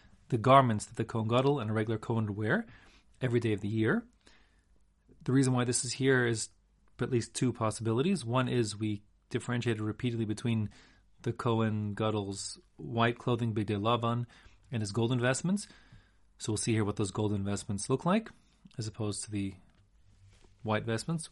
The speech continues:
as well, which is what, what the Kohen Hediot, the regular Kohen, would wear. In addition, the end of the Mishnah will have the punchline that only while the Kohen Gadol is wearing all eight of his Bigdei Zahav, his usual eight vestments, may he be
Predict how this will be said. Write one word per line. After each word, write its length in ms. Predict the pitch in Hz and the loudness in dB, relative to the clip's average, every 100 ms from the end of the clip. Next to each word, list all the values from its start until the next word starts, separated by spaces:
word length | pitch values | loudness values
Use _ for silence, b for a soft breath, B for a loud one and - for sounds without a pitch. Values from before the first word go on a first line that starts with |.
| - | -12
as 100 | 95 | -6
well, 220 | 104 143 | -2 -2
which 140 | 113 | -4
is 60 | - | -8
what, 160 | 101 101 | -8 -8
what 100 | 104 | -10
the 60 | |
Kohen 440 | - 104 101 98 107 - _ _ - | -6 -4 -4 -6 -10 -16 _ _ -4
Hediot, 240 | - 135 | -2 -2
the 80 | - | -4
regular 260 | 101 101 101 | -4 -4 -4
Kohen, 180 | 110 | -2
would 80 | 113 | -2
wear. 200 | 107 160 226 B B B B B B B | -2 -4 -6 B B B B B B B
In 120 | - 135 | 0 2
addition, 460 | 131 202 156 139 | 4 4 4 2
the 60 | 131 | 2
end 140 | 156 | 2
of 40 | 156 | 2
the 60 | |
Mishnah 300 | 147 151 143 | 2 0 -2
will 300 | 127 120 120 - | 0 0 -2 -6
have 200 | 127 117 | -6 -4
the 80 | 104 | -4
punchline 720 | - - 196 196 135 123 131 113 | -4 0 2 2 0 0 0 2
that 300 | 110 113 - b b b - | 2 2 -2 b b b 2
only 200 | 156 165 | 4 4
while 140 | 139 | 4
the 80 | 123 | 2
Kohen 240 | 120 127 | 0 2
Gadol 220 | 127 139 | 2 2
is 100 | 127 | 2
wearing 300 | 113 123 120 123 | 0 0 0 -2
all 240 | - 135 131 - | -2 0 0 0
eight 380 | 156 147 - - - | 2 2 0 -10 -4
of 140 | 123 | -2
his 320 | 117 107 98 - | 0 0 -2 -10
Bigdei 340 | 131 113 107 104 | -2 0 2 0
Zahav, 420 | 101 123 143 139 | 2 2 2 0
his 180 | 110 101 | -2 -2
usual 560 | 117 113 107 101 101 - - - | -2 0 0 -2 -4 -12 -20 -4
eight 220 | 113 110 | -4 -2
vestments, 540 | 120 143 - 175 165 B B B B B - | 0 0 2 -2 -4 B B B B B 0
may 140 | 120 | 2
he 120 | 117 | 2
be 280 | 110 113 110 | 0 -2 -2